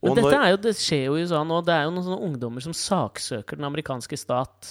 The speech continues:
Speaker 1: for
Speaker 2: Ja, og med rette,
Speaker 1: klimaendringene.
Speaker 2: og med rette, synes jeg.
Speaker 1: Ja.
Speaker 2: Eh, men ikke sant, altså når du, når du, f-, når du en gang kommer til den fremtiden da, ikke sant? Når ekstremværet blir så ekstremt at det er konstant, når, når store deler av kloden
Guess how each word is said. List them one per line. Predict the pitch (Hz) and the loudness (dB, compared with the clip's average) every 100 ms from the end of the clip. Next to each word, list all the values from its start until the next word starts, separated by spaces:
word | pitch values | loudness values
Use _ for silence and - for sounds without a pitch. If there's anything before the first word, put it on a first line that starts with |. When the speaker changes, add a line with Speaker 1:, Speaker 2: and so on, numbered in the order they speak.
| - | -20
Speaker 1:
for | - 208 | -4 2
Speaker 2:
Ja, | |
og | 143 151 | 4 4
med | 160 175 | 4 4
rette, | |
Speaker 1:
klimaendringene. | 131 131 127 190 139 | 2 0 2 2 2
Speaker 2:
og | 147 | 2
med | 165 160 | 2 0
rette, | - - 117 | -2 -6 -2
synes | 131 | 0
jeg. | 104 95 - - | 0 -2 -4 -10
Speaker 1:
Ja. | 151 254 - _ | -6 -6 -8 _
Speaker 2:
Eh, | - 135 143 139 - - - | 0 2 2 0 -6 -16 -8
men | 143 160 | -4 -2
ikke | 139 | 0
sant, | 170 - | -2 -2
altså | 135 139 | -4 -2
når | 147 147 | 0 2
du, | 156 - | 0 -2
når | 131 | -2
du, | 143 143 - - - - | -2 -2 -6 -18 -18 -20
f-, | - - _ _ _ | -20 -20 _ _ _
når | 117 135 | -4 -2
du | 127 - 123 | -4 -6 -6
en | 131 | -2
gang | 131 127 | -2 -2
kommer | - 104 131 | -2 -2 -2
til | 185 147 123 | -4 -2 0
den | 113 123 | 0 0
fremtiden | 131 101 92 98 | -2 -2 -4 -2
da, | 117 101 | -2 -2
ikke | |
sant? | 117 120 | -4 -2
Når | 120 | -4
ekstremværet | - 104 98 98 113 | -2 -4 -2 -2 -2
blir | 110 107 | -4 -2
så | 113 | -2
ekstremt | 110 - 95 95 101 | -4 -6 -6 -2 -2
at | |
det | 107 | -2
er | 101 | -4
konstant, | 117 - 139 175 - - - - - - - | -8 -2 0 0 -4 -14 -20 -20 -20 -20 -4
når, | 120 123 123 127 | 0 2 4 2
når | 95 120 120 120 101 117 110 | 2 0 2 0 0 -4 -4
store | 135 113 | -2 0
deler | 107 104 | 2 2
av | 110 | 0
kloden | 117 101 | 0 -2